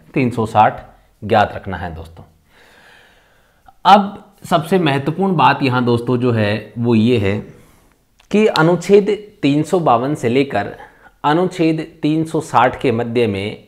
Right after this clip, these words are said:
जो राष्ट्रपति की आपातकालीन शक्तियों के प्रावधान किए गए हैं, तो कितने प्रकार के आपातकाल का प्रावधान भारतीय संविधान के भाग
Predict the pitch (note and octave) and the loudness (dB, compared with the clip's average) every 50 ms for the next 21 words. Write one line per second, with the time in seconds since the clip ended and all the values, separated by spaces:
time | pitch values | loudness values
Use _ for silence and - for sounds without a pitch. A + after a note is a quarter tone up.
0 | - A#2+ A#2 D3+ E3+ E3+ D3 C3 C3+ C3 - - - - C3 - D3 D3 D3 - | -12 -6 -2 -2 0 0 2 0 0 0 -2 -8 -8 -8 -6 -4 -4 -4 -2 -2
1 | D#3+ C3 G#2+ G#2+ - B2+ B2+ C3+ - - - C3 C3 C3+ C#3+ C#3+ C3+ - A#2+ - | 0 0 0 0 0 0 0 0 -2 -2 -2 0 0 0 -2 -4 -6 -8 -12 -10
2 | - - B2+ B2+ B2 B2 C3 B2 B2 A2 G#2 G2 F#2+ F#2+ G#2 G#2 A2+ A#2+ A#2 - | -6 -4 -2 -2 -2 -2 -4 -4 -2 0 0 0 0 0 -2 -2 -2 -2 -6 -12
3 | - - _ _ _ - - B2 C3 D3 D#3 C3+ B2+ B2 A#2+ G#2+ A2+ A#2 G#2+ G2+ | -20 -20 _ _ _ -8 0 4 6 6 6 6 6 4 4 2 2 -2 -4 -6
4 | G#2 A2+ - _ _ _ _ _ _ _ _ _ _ - G#3 G#3+ A3 A3+ A#3 A3 | -10 -12 -16 _ _ _ _ _ _ _ _ _ _ 4 6 8 8 8 6 4
5 | A3 - - - - _ _ _ _ _ - F#3 E3 - A3+ B3 C4 B3+ C4 F#3+ | -2 -6 -16 -20 -20 _ _ _ _ _ -4 -4 -2 0 0 2 2 0 -2 -4
6 | E3 - D#3+ D3+ D#3 D#3+ D#3 D3 C#3+ D3 D#3+ E3 - - - C3 - - C#3+ D#3 | 2 4 4 6 6 4 2 -2 -4 -4 -4 -6 -4 2 2 2 2 4 4 4
7 | D#3+ D#3+ - - C#3+ C#3 C3+ B2+ - C#3 B2+ - - A2+ A2 A#2 A#2 G#2+ G#2+ G2+ | 4 4 2 2 4 4 4 4 2 0 0 2 0 2 2 2 2 0 0 -2
8 | G#2 A2+ A#2+ B2 - - - _ _ - - F#2 F2+ - B2 C#3 D#3 D#3+ E3 G3 | -2 -2 -4 -8 -14 -20 -20 _ _ -14 -10 -8 -6 -4 -2 -2 -2 0 0 -2
9 | F3+ - D#3 C#3+ C#3 B2 G#2 A#2+ B2 C3+ C3+ C3+ A2 G#2+ A2 A#2+ A#2+ - - - | -2 -2 -2 -4 -4 -4 -4 -2 -2 -4 -4 -4 -4 -6 -4 -6 -8 -10 -18 -20
10 | - _ _ - F#2+ F#2+ F#2 G2+ A#2+ A#2+ G#2 F#2+ F#2+ G2 G#2 | -20 _ _ -12 -10 -8 -4 0 4 4 6 6 4 0 -4